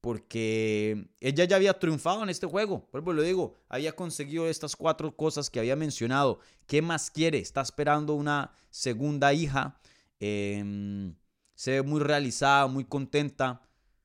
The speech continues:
Que se retire mientras esté en la cima, ¿no? Entonces, nuevamente, lo repito, felicidades a Amanda Nunes, no solo por la victoria,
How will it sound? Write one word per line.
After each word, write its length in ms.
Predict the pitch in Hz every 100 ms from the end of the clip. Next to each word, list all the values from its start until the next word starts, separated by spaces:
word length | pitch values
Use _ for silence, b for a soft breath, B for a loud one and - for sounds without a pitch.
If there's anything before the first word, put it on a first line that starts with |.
| _ _ _ _ _ _
Que 120 | - 123
se 160 | 131
retire 440 | 131 127 175 190 151
mientras 440 | 139 123 117 101
esté 540 | 101 - 139 139 - _ _ _
en 200 | 131 131
la 100 | 107
cima, 400 | - 147 101 87 -
¿no? 340 | 104 113 113 _ _ _ _ _ _ _ - -
Entonces, 480 | 110 110 123 139 123
nuevamente, 640 | 135 139 139 131 143 135
lo 120 | 117
repito, 600 | 104 110 139 123 135 127 b b
felicidades 720 | - 113 107 - 120 127 120
a 40 | 120
Amanda 320 | 117 113 113
Nunes, 260 | 123 120
no 120 | 107 98
solo 240 | 101 98
por 140 | 95
la 100 | 95
victoria, 540 | 90 87 - 156 151